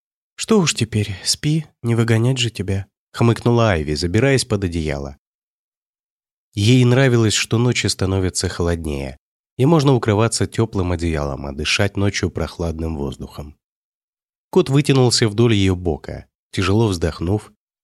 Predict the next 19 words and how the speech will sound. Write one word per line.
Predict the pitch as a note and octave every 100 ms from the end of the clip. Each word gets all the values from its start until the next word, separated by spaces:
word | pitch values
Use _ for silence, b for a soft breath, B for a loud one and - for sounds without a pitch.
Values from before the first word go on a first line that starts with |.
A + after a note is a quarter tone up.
| _
словно | - C3+ C#3 B2 A#2+
и |
он | G2+ E2
весь | D2+ E2 D2+
день | F2 E2
трудился, | - D#2 F2 G2 -
не | E2+
покладая | D#2+ D#2+ E2 D#2 D#2 D2+
лап. | D2 C2 - _ _ _ _ _ _
Айви | G#2 A2 G2+ G#2
положила | - G2+ G2+ F#2+ F2+ E2+
руку | F#2+ -
ему | F2+ D#2+ E2
на | E2
голову, | D#2+ D2+ C2 C2 C2 - _ -
лениво | G#2+ G#2 C3 C#3
почёсывая | A#2+ E2+ - F2+ - E2+ D#2+
за | D#2 D2+
ухом. | C#2 - C2+ C#2+